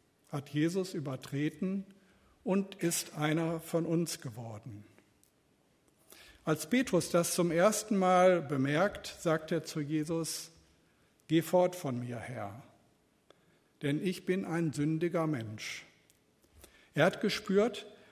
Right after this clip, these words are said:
der heilige Gottessohn und wir sündigen Menschen, das passt irgendwie nicht zusammen.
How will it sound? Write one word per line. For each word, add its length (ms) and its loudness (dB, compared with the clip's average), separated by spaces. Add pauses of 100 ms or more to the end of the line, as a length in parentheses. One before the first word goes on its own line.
(120)
der 160 2
heilige 440 4
Gottessohn 920 0
und 240 0
wir 120 4
sündigen 500 0
Menschen, 420 -2
das 240 -2
passt 360 -2
irgendwie 540 0
nicht 300 -6
zusammen. 580 -8